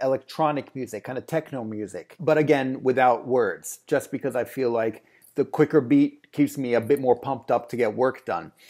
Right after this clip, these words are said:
And so I have a couple channels that I listen to like that as well. And in fact,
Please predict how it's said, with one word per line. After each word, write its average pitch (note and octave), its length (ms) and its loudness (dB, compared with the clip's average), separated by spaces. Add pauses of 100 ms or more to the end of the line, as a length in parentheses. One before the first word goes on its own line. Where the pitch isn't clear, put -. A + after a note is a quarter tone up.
(120)
And C3 240 -6
so B2+ 220 2
I B2 80 6
have C#3 140 -2
a C3+ 40 -2
couple C3+ 240 -2
channels C3+ 400 -6
that A#2+ 140 0
I A#2 40 2
listen A#2+ 280 0
to C3 120 -6
like A2 220 -4
that B2+ 220 2
as G#2+ 140 -2
well. B2 380 2 (320)
And C#3 120 -6
in B2 100 -4
fact, - 800 -4